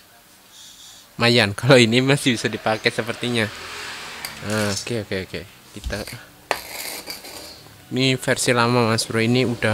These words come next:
nggak ada apanya, udah nggak ada cetet-cetetnya karena rusak ya. Biasa kalau udah, udah tua gitu suka rusak sendiri buat cetet-cetetnya. Cetet-cetet buat mercikin api biar torchnya itu nyala.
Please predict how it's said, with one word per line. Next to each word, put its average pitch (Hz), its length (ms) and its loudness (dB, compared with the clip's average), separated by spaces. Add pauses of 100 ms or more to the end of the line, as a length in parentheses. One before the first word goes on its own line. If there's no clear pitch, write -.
(100)
nggak 107 180 2 (120)
ada 107 180 0
apanya, 120 480 -2 (640)
udah 104 320 0
nggak 104 220 0 (100)
ada 104 80 -2
cetet-cetetnya 117 800 -2
karena 113 320 0
rusak 117 400 -4
ya. 107 80 2 (400)
Biasa 113 320 6
kalau 117 320 4
udah, 110 320 2
udah 110 160 0
tua 117 320 4
gitu 120 400 0
suka - 240 -4
rusak 120 320 -4
sendiri 113 400 -2
buat 110 240 -2
cetet-cetetnya. 117 800 -2 (320)
Cetet-cetet 131 640 0 (160)
buat 117 160 8
mercikin 117 480 6
api 131 320 8
biar 117 640 6
torchnya 127 480 4
itu 131 160 2
nyala. 104 320 4